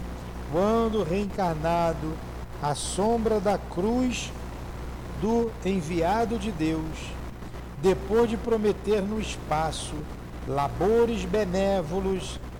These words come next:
a favor da doutrina e da igreja a que desejou servir, do poder que ambas exercem sobre os homens,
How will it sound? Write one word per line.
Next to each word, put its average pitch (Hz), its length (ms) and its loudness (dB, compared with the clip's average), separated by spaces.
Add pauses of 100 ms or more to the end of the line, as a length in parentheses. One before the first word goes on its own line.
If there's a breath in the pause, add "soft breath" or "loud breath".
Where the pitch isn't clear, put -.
(100)
a 131 100 2
favor 147 520 2
da 220 120 2
doutrina 190 760 0
e 175 80 -2
da 170 160 2
igreja 151 680 -2 (540)
a 151 160 2
que 190 240 2
desejou 175 680 2
servir, 160 580 -4 (840)
do 208 100 2
poder 214 460 4
que 220 200 -2
ambas 226 480 2
exercem 190 640 0
sobre 180 320 -2
os 131 160 -4
homens, 170 560 -4